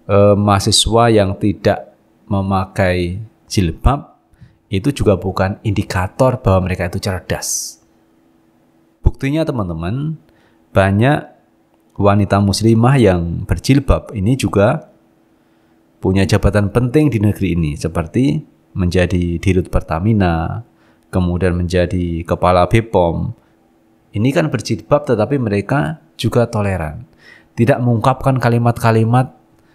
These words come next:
yang sekontradiktif Rektor Institut Teknologi Kalimantan itu, teman-teman.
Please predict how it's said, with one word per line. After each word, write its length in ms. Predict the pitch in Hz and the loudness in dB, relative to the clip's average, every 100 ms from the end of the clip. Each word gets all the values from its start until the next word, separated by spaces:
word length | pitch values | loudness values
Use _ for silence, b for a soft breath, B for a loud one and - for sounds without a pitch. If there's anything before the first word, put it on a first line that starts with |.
| b | b
yang 640 | - 107 110 107 104 104 - - _ _ _ _ _ | 0 2 2 0 -4 -8 -12 -18 _ _ _ _ _
sekontradiktif 1400 | - 107 - 113 117 110 113 - 107 _ 160 151 - - _ _ _ _ _ _ _ - | -4 -2 2 2 2 2 0 0 -6 _ -2 0 -6 -20 _ _ _ _ _ _ _ -2
Rektor 720 | 107 - - 117 110 113 - _ _ _ _ b b b _ - | 0 0 2 2 2 -2 -8 _ _ _ _ b b b _ -2
Institut 400 | 107 - 107 123 | 0 0 0 0
Teknologi 640 | 113 101 101 98 - 107 | 0 2 2 2 2 0
Kalimantan 640 | 95 98 101 98 98 98 101 | 0 0 0 -2 -2 -2 -2
itu, 320 | 98 101 87 | -2 0 -2
teman-teman. 400 | 80 78 78 | -2 -6 -8